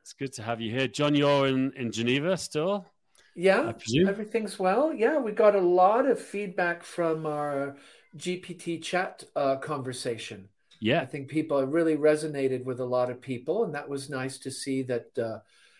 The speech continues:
Speaker 2: the voices of Greg, Warren, and Wolfgang were really well received. And I think it's the buzz. Everybody's talking about it. It's like,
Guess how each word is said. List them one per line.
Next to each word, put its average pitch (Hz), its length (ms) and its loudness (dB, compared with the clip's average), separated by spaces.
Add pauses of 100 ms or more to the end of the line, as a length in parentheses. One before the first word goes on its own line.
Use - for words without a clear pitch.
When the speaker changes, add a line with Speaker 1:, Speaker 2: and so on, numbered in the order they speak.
(220)
Speaker 2:
the 131 120 -2
voices 143 500 -2
of 127 140 -4
Greg, 135 340 2
Warren, 127 400 -2
and 120 200 -6 (100)
Wolfgang 127 560 0
were 117 180 -2
really 123 300 -2
well 123 260 2
received. 120 600 -6
And 120 100 -8
I 120 80 -6
think 117 320 -8 (400)
it's 156 240 6
the 170 80 4
buzz. 165 480 10
Everybody's 156 520 4
talking 165 440 -2
about 120 280 -2
it. 117 40 -2
It's 120 180 -8
like, 135 240 0